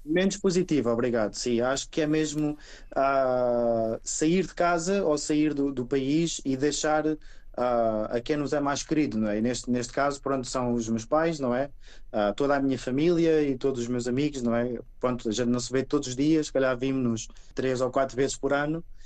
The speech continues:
Ah, mas pronto, mas é isso, se, se queremos, ah, ir à procura do, do nosso sonho, neste caso o meu sonho foi, ah, toca-, ser músico de orquestra, que é um bocado difícil em Portugal, temos que ser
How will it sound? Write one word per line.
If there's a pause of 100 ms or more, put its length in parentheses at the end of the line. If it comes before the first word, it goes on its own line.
(300)
Ah,
mas
pronto,
mas
é
isso,
se,
se
queremos,
ah,
ir
à
procura
do,
do
nosso
sonho,
neste
caso
o
meu
sonho
foi, (420)
ah,
toca-, (140)
ser
músico
de
orquestra, (240)
que
é
um
bocado
difícil
em
Portugal, (400)
temos
que
ser